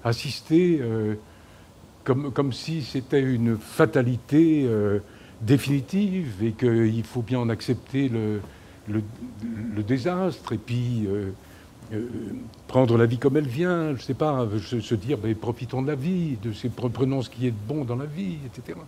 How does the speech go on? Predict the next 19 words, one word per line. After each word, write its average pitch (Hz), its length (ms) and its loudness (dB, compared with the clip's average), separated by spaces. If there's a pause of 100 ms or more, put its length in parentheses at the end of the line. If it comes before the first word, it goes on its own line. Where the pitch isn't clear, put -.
(400)
Moi, 123 80 0
je 101 80 -2
pense 156 280 4
que 117 240 2 (3000)
il - 60 -6
faut 135 140 -6
choisir 135 320 0
son 127 180 -2
camp. - 240 -4 (2250)
J'ai 127 100 -2
fait 131 140 4
récemment 120 600 2 (600)
un, 120 60 0
un 95 320 0 (120)
travail 131 380 2
assez 110 200 -2
long 135 260 0 (160)
qui 113 100 -6
me, 98 260 -4